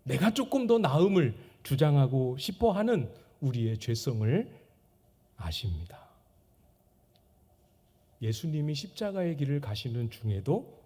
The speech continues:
예수님의 오른편에 누가 앉을까? 이것 가지고 다투고 티격태격했던 것들이 제자들이고 또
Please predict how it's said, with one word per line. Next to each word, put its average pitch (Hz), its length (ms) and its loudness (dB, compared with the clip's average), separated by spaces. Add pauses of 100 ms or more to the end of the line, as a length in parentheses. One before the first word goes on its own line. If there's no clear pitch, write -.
(800)
예수님의 127 540 -2
오른편에 120 760 -4 (380)
누가 139 340 -2
앉을까? 120 680 -8 (140)
이것 247 320 -2
가지고 180 600 -2
다투고 156 680 -4 (240)
티격태격했던 196 960 -4
것들이 139 480 0 (320)
제자들이고 117 1080 0
또 156 360 2